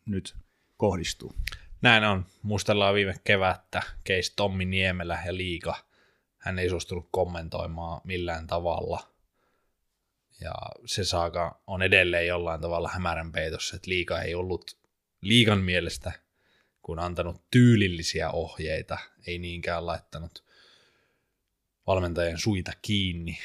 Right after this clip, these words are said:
Speaker 2: tai kieltänyt tiet-, tietystä aiheesta puhumista.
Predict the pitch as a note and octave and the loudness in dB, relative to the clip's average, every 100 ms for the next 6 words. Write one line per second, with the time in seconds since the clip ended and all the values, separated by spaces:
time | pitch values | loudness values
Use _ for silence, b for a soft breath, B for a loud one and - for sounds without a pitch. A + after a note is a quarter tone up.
0 | B B - E2+ E2+ - A2 F#2+ F2 E2+ | B B -8 -8 -6 -2 4 4 4 -2
1 | F2 - F2 - - _ - F2 E2+ F2 | -6 -4 -4 -4 -14 _ -8 -4 -4 -6
2 | - E2 F#2+ F2 E2 - - - D#2 D#2+ | -4 -2 0 -2 -4 -10 -12 -10 -8 -8
3 | E2 - - | -6 -8 -8